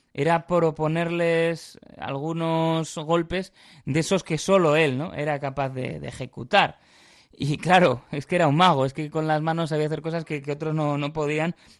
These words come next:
y a veces los jugadores, bueno, pues tenían que optar por, por otra opción. Tenía jugadores asentados, eh, como, como Chema Olazábal, como Bernard Langer o Nick Faldo,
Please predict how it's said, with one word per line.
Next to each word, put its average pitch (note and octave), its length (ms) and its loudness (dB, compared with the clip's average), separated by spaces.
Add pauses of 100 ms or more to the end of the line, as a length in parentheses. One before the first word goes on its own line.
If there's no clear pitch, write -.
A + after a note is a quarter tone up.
y C3 40 -8
a C3 40 -2
veces D3+ 160 -4
los D3+ 100 -4
jugadores, D3+ 320 -2
bueno, C#3+ 220 -4
pues B2 160 -14
tenían C3+ 260 -8
que D3 140 -8
optar C#3+ 260 -6 (320)
por, C3+ 340 -2
por C#3 160 -4
otra D3+ 220 -4
opción. E3 380 -2 (320)
Tenía E3+ 260 2
jugadores G3 340 4
asentados, E3+ 640 -2
eh, B2 400 -8
como, B2+ 460 -6
como C3 180 -8
Chema D3 220 -6
Olazábal, D3+ 560 -2 (320)
como B2+ 280 -2
Bernard D3 320 0
Langer C#3+ 600 -4
o B2 280 -10
Nick D3 220 -4
Faldo, D3+ 560 -2